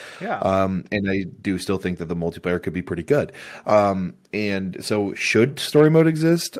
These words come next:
Speaker 2: I think it should. I think it'd be cool to see more new stories, but I don't think it needs to.
Speaker 1: You know, I had, I had an interesting thought, and this leads us to another question. Um, that question is: Should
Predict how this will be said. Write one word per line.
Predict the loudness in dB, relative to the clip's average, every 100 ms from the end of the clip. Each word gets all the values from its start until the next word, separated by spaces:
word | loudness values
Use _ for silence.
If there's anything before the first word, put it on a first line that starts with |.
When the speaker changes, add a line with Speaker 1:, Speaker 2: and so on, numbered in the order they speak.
| -2
Speaker 2:
I | 4 4
think | 4 2
it | 0
should. | -4 -4 -2 -2 0
I | 0
think | -2 -4 -2
it'd | -4 -4
be | -6
cool | -4 -2 0
to | -2
see | -4 -4
more | -4 -2
new | -4 -6
stories, | -6 -4 -2 0 0 -4
but | -2 -2 0
I | -2
don't | -2 -4
think | -8
it | -8
needs | -10 -10 -10 -10
to. | -8 -6 -6 -8 -14 _ _ _ _ _ -6
Speaker 1:
You | -2
know, | 0 0 -2
I | -4 -6
had, | -6 -4 -2 -2 -2 -4 -4
I | -2
had | 0 -2
an | -6
interesting | -8 -8 -10 -14 -14 -14 -16
thought, | -12 -6 -4 -4 -6
and | -12 -10
this | -10 -10
leads | -12 -8 -8
us | -8 -8
to | -8
another | -8 -8 -10 -12
question. | -12 -14 -12 -16 -16 -20 _ _ _ _ _ _ _ -8
Um, | -4 -2 -4 -8 -14 -20
that | -4 0 0 -2
question | -2 -2 -4 -10 -12 -10
is: | -10 -8 -10 -14 -16 -14
Should | -12 -12 -4 0 2 0 -2